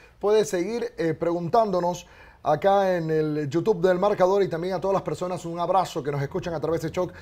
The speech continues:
noventa y tres punto tres F M a nivel de la ciudad de Cap-, eh, capital de Panamá. Eh, Paco Montes. Solo los mexicanos son Pacos.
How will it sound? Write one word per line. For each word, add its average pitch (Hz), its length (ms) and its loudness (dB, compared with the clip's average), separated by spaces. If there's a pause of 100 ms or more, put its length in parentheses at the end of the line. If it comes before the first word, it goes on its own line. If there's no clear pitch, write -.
(160)
noventa 165 300 0
y 156 40 -2
tres 180 160 0
punto 175 240 -2
tres 170 200 -2
F 160 200 2
M 165 180 -2 (240)
a 156 100 0
nivel 165 240 0
de 175 80 2
la 160 80 4
ciudad 156 240 2
de 147 220 -6
Cap-, - 280 -2
eh, 147 80 -2
capital 156 320 0
de 160 80 0
Panamá. 131 320 -2 (300)
Eh, 175 500 2 (500)
Paco 254 360 8
Montes. 196 680 4 (760)
Solo 262 260 -2
los 160 260 -2
mexicanos 165 540 -6
son 190 140 -8
Pacos. 98 440 -6